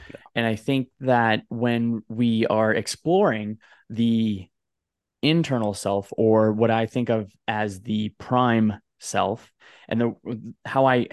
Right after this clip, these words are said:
Speaker 2: the first indicator of who is the prime self is prime Kyle is the person that is speaking to you right now as I am listening to your primes. And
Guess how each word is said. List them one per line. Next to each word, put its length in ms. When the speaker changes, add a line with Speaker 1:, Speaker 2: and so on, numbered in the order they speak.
Speaker 2:
the 200
first 320
indicator 500
of 160
who 220
is 140
the 100
prime 500
self 480
is 340
prime 380
Kyle 440
is 180
the 80
person 340
that 140
is 100
speaking 480
to 140
you 100
right 240
now 340
as 160
I 160
am 180
listening 440
to 140
your 260
primes. 720
And 340